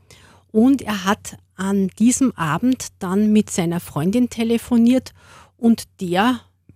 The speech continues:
natürlich berichtet, dass seine Ex-Freundin zu Tode gekommen ist und hätte dort auch geschildert,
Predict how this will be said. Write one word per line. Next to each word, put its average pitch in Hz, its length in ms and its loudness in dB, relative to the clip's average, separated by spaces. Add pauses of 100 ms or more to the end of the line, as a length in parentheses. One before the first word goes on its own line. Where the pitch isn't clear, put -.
(120)
natürlich 208 500 0
berichtet, 214 560 0
dass - 200 -6
seine 170 160 0
Ex-Freundin 196 580 -2
zu 185 140 -4
Tode 208 260 -2
gekommen 247 540 0
ist 247 240 -4 (420)
und 233 220 2
hätte 190 320 -4
dort 208 400 -2
auch 185 280 -6
geschildert, 240 640 0